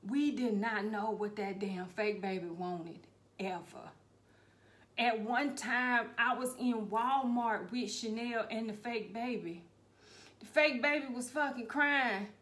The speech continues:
Next thing, I turned around, Chanel was like, Give me the diaper bag, just give me the diaper bag. The diaper bag ain't had but two motherfucking things in it. A fake bottle for the fake baby and, and a diaper. Two of em that's in a rotation. So he got on one,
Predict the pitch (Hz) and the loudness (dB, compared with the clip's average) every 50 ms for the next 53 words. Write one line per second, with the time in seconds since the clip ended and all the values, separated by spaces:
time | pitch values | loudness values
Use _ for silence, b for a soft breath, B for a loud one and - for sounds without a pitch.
0 | - b b b b b b b b b b 226 240 277 302 302 247 - - 320 | -20 b b b b b b b b b b -2 2 4 4 4 2 0 0 0
1 | 302 - - 277 294 302 - - - 330 339 320 311 302 277 277 277 240 302 311 | 2 2 6 6 6 6 6 4 2 2 2 4 4 2 0 0 0 0 0 2
2 | 311 302 285 277 277 262 247 - 302 294 311 302 302 294 262 294 - B B B | 2 2 2 2 0 0 0 0 2 2 4 4 6 6 6 6 6 B B B
3 | B 440 440 339 - - 254 - 214 208 240 214 196 208 - 359 349 - - - | B 12 12 12 12 12 12 10 10 6 6 4 4 4 2 0 0 4 10 12
4 | 427 440 403 330 339 294 269 247 240 262 247 240 240 - - - 294 330 320 - | 12 12 12 12 12 12 12 12 8 8 8 8 6 4 0 0 2 2 2 2
5 | - 320 330 330 320 302 302 294 277 302 320 339 330 247 - 311 302 285 285 277 | 2 4 4 4 4 2 2 2 2 4 4 4 4 2 0 0 2 2 2 2
6 | - 285 285 285 - 294 285 285 277 262 294 320 330 311 302 B B B B B | 0 -2 -4 -2 0 2 2 2 2 2 2 2 2 2 0 B B B B B
7 | 220 - - - 302 302 302 247 247 285 294 285 285 285 277 - 294 294 277 269 | -4 2 6 8 10 10 8 8 8 8 10 10 10 8 6 4 2 2 2 2
8 | - 302 302 285 240 233 302 294 294 285 285 285 - 277 294 285 277 254 - - | 4 4 4 4 4 4 4 6 6 6 4 4 4 6 6 6 4 2 0 2
9 | 269 277 262 233 262 262 202 196 254 254 - 330 - - 233 214 196 185 - - | 2 4 6 8 8 8 6 6 6 8 8 8 8 6 4 2 2 0 2 8
10 | 330 415 403 359 330 320 302 285 285 277 277 285 311 294 294 277 285 285 285 - | 10 12 12 12 12 12 12 8 4 4 4 2 2 2 2 4 4 4 4 4
11 | - 320 320 311 254 254 247 269 262 254 302 330 254 320 302 320 320 311 294 285 | 4 4 4 4 4 0 -4 -4 -2 0 0 4 6 6 8 8 8 6 6 6
12 | 269 254 277 302 302 294 | 4 2 2 4 4 4